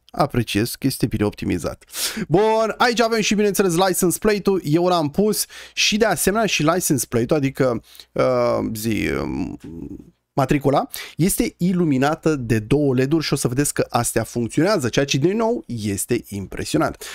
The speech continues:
O să dau lis ăsteia pentru a o vedea așa cu culoarea ei.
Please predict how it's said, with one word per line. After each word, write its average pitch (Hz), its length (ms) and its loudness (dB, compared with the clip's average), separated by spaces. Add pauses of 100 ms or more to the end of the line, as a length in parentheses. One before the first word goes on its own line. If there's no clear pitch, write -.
(120)
O - 80 2
să 175 120 -2
dau 214 180 0
lis 170 340 -2
ăsteia 92 480 -2
pentru - 260 -4
a 101 40 0
o 101 200 -2
vedea 104 400 -2
așa 107 340 0
cu - 260 -6
culoarea 165 640 0
ei. 117 480 -2